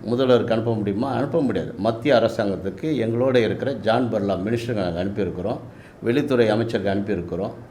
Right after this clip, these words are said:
எல்லா இதுவும் கேட்கும்போது நாங்க உரிய நேரத்துக்கு அங்க வரணும்னோம். ஆறு மாதத்துக்கு அங்க போக முடியாதுன்னு சொல்றாங்க. கலவரம் அப்படி இருக்குன்னு சொல்றாங்க. புரியுதா சார்?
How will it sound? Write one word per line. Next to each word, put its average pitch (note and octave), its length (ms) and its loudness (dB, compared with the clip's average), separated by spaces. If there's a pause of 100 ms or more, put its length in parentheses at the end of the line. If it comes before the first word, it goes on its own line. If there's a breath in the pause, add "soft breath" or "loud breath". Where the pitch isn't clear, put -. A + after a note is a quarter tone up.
(360 loud breath)
எல்லா A#2+ 220 2
இதுவும் B2+ 220 0
கேட்கும்போது A#2+ 480 0
நாங்க A2 180 2
உரிய B2+ 200 4
நேரத்துக்கு B2 320 0
அங்க G#2 220 0
வரணும்னோம். A#2+ 440 0 (380 loud breath)
ஆறு B2 320 4
மாதத்துக்கு C3 440 0
அங்க G#2 140 0
போக B2+ 320 0
முடியாதுன்னு A2+ 520 2
சொல்றாங்க. G2 480 -2 (380 loud breath)
கலவரம் A#2 440 4
அப்படி G2 200 0
இருக்குன்னு A2 400 0
சொல்றாங்க. F2+ 440 -4 (1000)
புரியுதா B2 300 4
சார்? G2+ 180 2